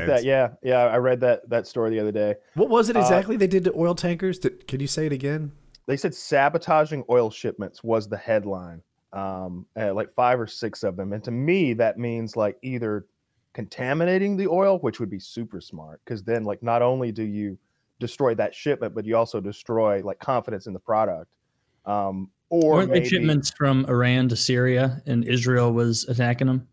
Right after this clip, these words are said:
Speaker 3: Is
Speaker 1: I
Speaker 3: that
Speaker 1: don't
Speaker 3: right?
Speaker 1: know where they were heading. I know they were, I, I just know where they were originating from, or where it said
Speaker 3: Mm-hmm.
Speaker 1: they were originating from.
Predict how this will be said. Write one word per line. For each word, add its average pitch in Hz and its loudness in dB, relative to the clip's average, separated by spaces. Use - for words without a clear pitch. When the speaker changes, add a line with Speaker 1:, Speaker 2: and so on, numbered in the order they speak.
Speaker 3:
Is - -20
Speaker 1:
I 131 2
Speaker 3:
that 127 4
Speaker 1:
don't 139 4
Speaker 3:
right? 131 2
Speaker 1:
know 139 2
where 143 2
they 131 2
were 104 2
heading. 123 0
I 113 -2
know 113 0
they 113 0
were, 101 -4
I, 117 -2
I 113 -8
just 117 -10
know 120 2
where 110 -2
they 107 0
were 98 -2
originating 90 -8
from, 80 -16
or 107 0
where 117 2
it - -10
said 123 2
Speaker 3:
Mm-hmm. 113 4
Speaker 1:
they 98 0
were 95 -6
originating 87 -10
from. 80 -16